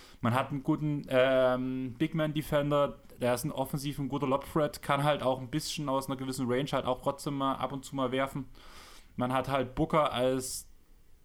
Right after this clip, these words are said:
die Punktemaschine, sag ich mal, Chris Paul, der halt jeden Spielzug oder jede Bewegung des Gegners liest und daraufhin reagiert.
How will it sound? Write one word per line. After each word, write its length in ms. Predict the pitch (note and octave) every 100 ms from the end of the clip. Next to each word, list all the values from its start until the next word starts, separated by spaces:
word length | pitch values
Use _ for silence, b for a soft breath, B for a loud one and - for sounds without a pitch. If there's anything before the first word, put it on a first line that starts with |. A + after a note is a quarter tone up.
| - -
die 320 | C3+ B2+ B2 A#2 -
Punktemaschine, 800 | - F#3 - C#3+ C3+ B2 E3 D#3+
sag 220 | C#3+ C#3+
ich 120 | D3+ D#3+
mal, 360 | D3+ D3+ D3+ - -
Chris 240 | - C#3+
Paul, 340 | - - C#3+ D#3+
der 140 | C#3+ B2+
halt 180 | C3 B2+
jeden 240 | B2 C3+
Spielzug 500 | - - D#3 - D3
oder 120 | - A#2
jede 220 | B2 -
Bewegung 380 | A#2 B2 C#3+ D3
des 160 | B2+
Gegners 380 | - C3 C3 -
liest 400 | B2+ D3 E3+ -
und 80 | B2+
daraufhin 560 | B2 C3 C3 C3+ C3+
reagiert. 560 | B2+ B2+ B2+ A#2+ D3 D#3